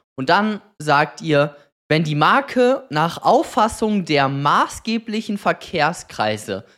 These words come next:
nicht geeignet ist, die von der Marke erfassten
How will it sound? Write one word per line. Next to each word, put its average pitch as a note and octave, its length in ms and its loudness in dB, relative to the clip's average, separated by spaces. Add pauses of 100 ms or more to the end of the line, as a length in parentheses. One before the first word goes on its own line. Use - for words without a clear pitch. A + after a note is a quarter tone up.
(180)
nicht A#3 420 -2
geeignet D3+ 640 0
ist, - 480 -8 (520)
die A3+ 180 2
von F3 220 2
der D#3 140 2
Marke E3+ 520 2
erfassten G#3+ 960 -2